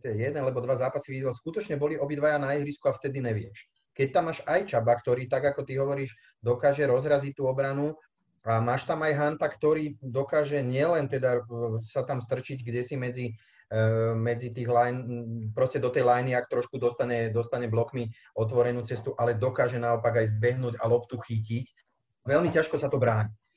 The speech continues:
Ak máš proste auru toho running backa, ktorý rozráža všetko a vedľa seba máš ďalšieho running backa, ktorý vie, v-, zase vie všetko, možno není taký, taký pevný, e,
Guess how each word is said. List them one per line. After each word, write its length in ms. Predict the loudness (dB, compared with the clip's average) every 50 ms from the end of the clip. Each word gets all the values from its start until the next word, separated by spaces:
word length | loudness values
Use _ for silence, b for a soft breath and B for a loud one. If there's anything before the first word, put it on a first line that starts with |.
| _ -4
Ak 160 | -4 -2 2
máš 320 | 2 2 2 0 -4 -10
proste 320 | _ 2 2 2 2 2 0
auru 400 | 4 4 4 4 4 2 0 0
toho 240 | 0 4 6 6 6
running 240 | 4 4 0 0
backa, 240 | 0 0 2 2 0
ktorý 400 | -2 0 0 0 0 2 2 2
rozráža 480 | 2 2 0 0 0 0 0 0 0 -2
všetko 400 | -4 -4 -6 -8 -4 _ 2 2
a 80 | 2
vedľa 240 | 2 2 0 0 0
seba 240 | 0 0 -2 -2 -2
máš 240 | -2 -2 -2 0 2
ďalšieho 400 | 2 2 2 2 0 2 2 2
running 240 | 2 0 -4 -4 -6
backa, 240 | -4 0 0 0 0 B B B B _ _
ktorý 320 | -2 0 0 0 0 0
vie, 180 | 2 4 4 4 4 2 -2
v-, 240 | -6 -6 -6 -2
zase 320 | 2 2 2 4 2 0 2
vie 160 | 2 4 2
všetko, 480 | 2 2 0 -4 -6 -2 0 2 2 2
možno 240 | 2 0 -2 -2
není 240 | -4 -4 -4 -2 0
taký, 320 | 0 -2 -2 -2 -6 -10 -10 B B B B B _
taký 720 | -2 0 0 0 -2 -4 -8 -6 -6 -4 -4 -4 -2 -4 0 2
pevný, 480 | 2 2 2 2 -2 -2 -4 -4
e, 0 | -6